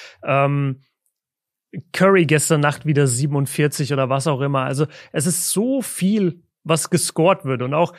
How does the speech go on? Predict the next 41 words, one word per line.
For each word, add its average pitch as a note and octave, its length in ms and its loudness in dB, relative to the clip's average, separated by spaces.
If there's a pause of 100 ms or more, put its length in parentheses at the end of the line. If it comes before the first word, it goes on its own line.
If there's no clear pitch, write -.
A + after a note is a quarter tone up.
(220)
die D#3 60 0
Spielergebnisse, F3+ 840 0
wenn D#3+ 100 0
du D#3+ 80 0
sie C#3+ 140 -2
dir C#3+ 160 2
anguckst. D#3+ 440 -2
Also C#3 140 0
ich C3 120 -6
gehe E3+ 140 2
hier D#3+ 160 2
einfach, D#3 240 0
gestern E3+ 320 0
Nacht D#3 220 -2
haben D3 280 2
zufällig D3+ 480 -2
alle D#3 260 2
N-B-A-Teams C#3+ 640 0
gespielt. D3 460 -2 (360)
Ähm, C3 400 0 (100)
ich - 160 -6
guck - 200 -2
hier C#3+ 160 2
einfach C3 280 0
nur, B2+ 400 -4 (160)
eigentlich F3 380 2
jedes E3+ 380 2
Team D3+ 340 0
weit D3+ 240 0
über C#3+ 180 0
hundertzehn D3 580 0
Punkte. D3 360 -2
Die B2+ 180 -4
Jazz D#3 360 2
haben C#3+ 160 0
hundertvierzig D#3+ 720 0
Punkte D3+ 260 -2
gemacht C3 320 -2
gegen C3+ 220 -2
die C3 80 0
Lakers. C3 400 -2